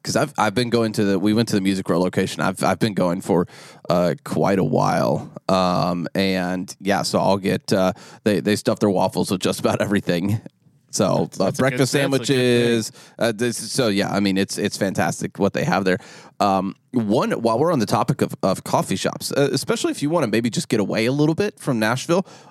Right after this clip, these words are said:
Speaker 1: uh, one coffee shop that I've seen on Instagram, I've not gone, but looks absolutely incredible. Um, and Chris, you can go ahead and pull up Stuart's laptop for this. This is,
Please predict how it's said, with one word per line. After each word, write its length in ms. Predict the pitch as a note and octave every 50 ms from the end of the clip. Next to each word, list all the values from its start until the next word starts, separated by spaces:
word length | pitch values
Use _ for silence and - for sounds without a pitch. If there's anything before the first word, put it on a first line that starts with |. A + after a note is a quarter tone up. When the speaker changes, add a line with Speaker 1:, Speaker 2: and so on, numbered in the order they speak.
| - -
Speaker 1:
uh, 220 | G2+ G2+ G2+ F#2
one 240 | - B2+ D3+ E3 E3
coffee 300 | D3 D3+ C3+ B2+ A#2+ A2
shop 220 | - C3 A#2 -
that 100 | - A#2
I've 120 | A2 G2+ -
seen 140 | E3+ G#3+
on 140 | B3+ G3 A#2
Instagram, 460 | A2 B2 B2+ - B2 A2 G#2+ G#2 G2
I've 200 | G2 G2+ G#2 G#2
not 240 | A#2+ C#3+ C#3 - -
gone, 260 | - A2 F2+ E2+ F#2+
but 120 | G2+ - -
looks 300 | B2 C#3 C3+ - - - -
absolutely 760 | - B2+ D3 E3+ F#3+ - - D3+ D3 D3 B2 - B2 B2 A#2
incredible. 640 | A2 G2+ G2 - - G#2 G2+ G#2 G2+ G#2 G2+ G2+ - - - - - - _
Um, 580 | - G2+ G2+ G2+ G2+ G2 G2 G2 G2 G2 G2 G2+ -
and 300 | - G#2 G2+ G2+ G2+ G2
Chris, 200 | - C3 B2 B2
you 80 | D3+ D3+
can 80 | F3+
go 180 | D#3+ B2 A2+ G#2+
ahead 220 | G2+ G#2+ A2 G#2
and 80 | G#2+ G#2
pull 160 | - A#2 G#2+
up 100 | F#2+ F2+
Stuart's 300 | - - G#2+ G2 - -
laptop 420 | F2+ A2 B2+ C3 - A2+ F#2 C#2+ -
for 80 | G#2
this. 280 | F#2 F#2 F#2+ F#2+ - -
This 300 | - A2 C3+ D#3+ - - -
is, 320 | - A#2 A#2 A2+ G#2+ G2